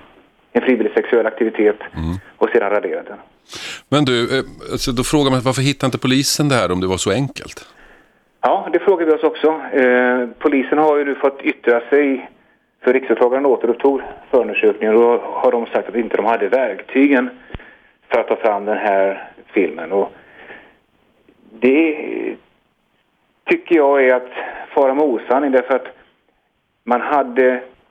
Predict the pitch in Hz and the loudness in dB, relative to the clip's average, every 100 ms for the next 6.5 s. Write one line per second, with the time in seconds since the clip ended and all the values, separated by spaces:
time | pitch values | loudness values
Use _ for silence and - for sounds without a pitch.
0 | _ _ _ 135 160 170 139 196 196 180 | _ _ _ -2 0 0 -2 -2 -2 -4
1 | 180 - 139 127 156 113 110 - 135 - | -6 -4 -2 0 2 0 -2 0 0 0
2 | 139 107 117 120 139 110 - - _ _ | -4 0 0 2 2 0 -4 -20 _ _
3 | - 120 120 117 107 123 120 139 - 117 | -4 -2 -2 -4 -2 -2 0 -4 -2 0
4 | 135 - 101 98 120 104 95 95 92 92 | -2 -2 -6 0 0 0 -2 0 0 2
5 | 98 123 131 - - 120 117 - 123 - | 2 2 0 0 0 0 -2 -4 -2 -2
6 | 117 113 120 - 127 | -2 0 -2 2 2